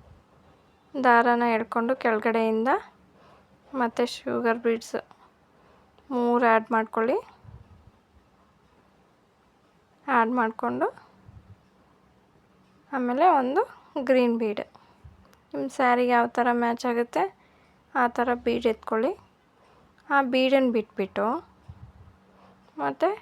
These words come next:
ಶುಗರ್ ಬೀಡ್ಸ್ ತ್ರೀ ಇದೆಯಲ್ಲ ಅದ್ರೊಳಗಡೆಯಿಂದ ದಾರ ಎಳ್ಕೊಬೇಕು. ಇಷ್ಟೇ ಸಿಂಪಲ್ಲಾಗಿ ನಾವೇ ಮಾಡ್ಕೋಬೋದು ಮನೇಲಿ. ಈಗೆಲ್ಲ ಟ್ರೆಂಡಿಯಾಗಿ ಓಡ್ತಾ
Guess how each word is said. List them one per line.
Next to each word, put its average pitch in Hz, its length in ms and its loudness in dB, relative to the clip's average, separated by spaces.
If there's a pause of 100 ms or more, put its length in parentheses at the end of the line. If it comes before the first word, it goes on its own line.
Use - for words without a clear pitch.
ಶುಗರ್ 247 360 2
ಬೀಡ್ಸ್ 240 300 -4 (100)
ತ್ರೀ 240 200 -4
ಇದೆಯಲ್ಲ 247 280 -2 (680)
ಅದ್ರೊಳಗಡೆಯಿಂದ 240 960 0 (1000)
ದಾರ 233 140 6 (120)
ಎಳ್ಕೊಬೇಕು. 214 500 -8 (1400)
ಇಷ್ಟೇ 269 200 -4 (100)
ಸಿಂಪಲ್ಲಾಗಿ 262 580 2
ನಾವೇ 240 320 2
ಮಾಡ್ಕೋಬೋದು 233 520 4 (100)
ಮನೇಲಿ. 220 360 0 (1040)
ಈಗೆಲ್ಲ 254 280 6 (140)
ಟ್ರೆಂಡಿಯಾಗಿ 240 600 4
ಓಡ್ತಾ 220 260 0